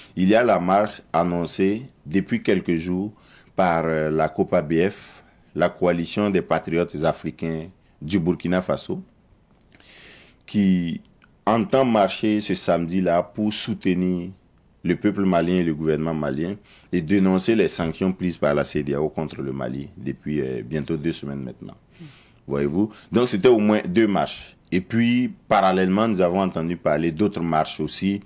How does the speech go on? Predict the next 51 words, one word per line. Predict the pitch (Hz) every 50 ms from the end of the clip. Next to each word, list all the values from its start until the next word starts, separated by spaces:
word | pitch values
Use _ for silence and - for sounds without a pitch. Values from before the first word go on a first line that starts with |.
| - - - - _ _
pour | 90 85
soutenir | - - 80 - - 80 80 85 87
les | 85 76 73
forces | - 82 80 76
de | 76 73
défense | 67 76 71 - 78 78 - -
et | 76
de | 71
sécurité, | 67 - - 65 - - 67 69 71 - - 80 76
les | 71 67 65
V | 64 65 64
D | 65 65
P, | - - 82 76
et | 67
cetera, | - - - - - - 58 58 58 - - - - - - - - - _ -
euh, | - - 50 50 50 57 67
dont | 69 95 95
nous | 92 85 -
ne |
connaissons | - 78 73 71 - - 71
pas | - 80 80
toujours | - - 82 78 78 82 71
les, | 67 65 65 60 58 58 - - -
les, | - - - - - - -
les, | - - - - - - - - - - - - - - - - -
les, | - - - -
les | 76 85 82
leaders. | 82 80 80 76 69 73 64 - - - _ _ _ _ - - - - - - - -
Donc | 92 87 - -
pour | - 175 180 170 170 165 160 156 - - _ _ _ _ _ _
au | 110 113
moins | 120 123 131 135
ces | 135 123 107 92
deux | 90 113 113
marches-là, | 107 107 98 98 95 - - 87 82 95 110 123 127 - - - - - - - _ _ - -
euh, | 85 87 82 82 80 80
il | 82
y | 92
a | 101 104
l'une | 110 123 139 139
des | 123 117 104
marches | 98 101 101 104 101 - -
pour | 110 110
laquelle, | 104 98 90 82 - 95 95 90 87 80
euh, | 73 73 73 69 62 - -
une | - 107 104
demande | 92 92 87 92 92 92 82
d'autorisation | 82 73 - - 82 78 78 80 - - 87
a | 85 80
été | 76 - - 82 78 62 50 -
déposée. | 67 69 - - 87 90 87 92 104 113 120